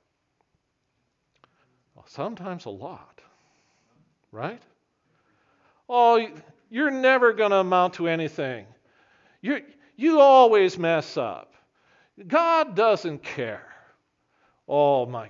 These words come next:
goodness, how many times do you have to renounce lies like that? In the eyes of God, you are a child of God. You matter. Jesus gave his life for you. Of course, you matter. He,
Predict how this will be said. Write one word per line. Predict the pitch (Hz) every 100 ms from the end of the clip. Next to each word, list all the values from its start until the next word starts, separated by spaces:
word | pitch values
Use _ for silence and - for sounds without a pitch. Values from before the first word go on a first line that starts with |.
| 101
goodness, | 110 104 -
how | 156
many | 185 170
times | - 147 143 -
do |
you | 127
have | 123 120
to | -
renounce | 117 117 110 107 113
lies | 92 98 90
like | -
that? | - - _ _ _ _ _ _ _ _ _ _ _ -
In | 160
the | 170
eyes | 180 175
of | 156
God, | 147 139 139
you | 135
are | 120
a | 120
child | - 120 110
of | 98
God. | 104 90 87
You | 139 196 220
matter. | 165 160 147 127 90 95 _ _ _ _
Jesus | - 277 180 -
gave | - 196 175 117
his | 107 -
life | 143 202 262 262 262
for | 202 139
you. | 120 113
Of | 120
course, | - 247 196 101 - _ _ _
you | 123 156 139
matter. | 131 123 107 - _ _ _ _ _ _ _ -
He, | 147 151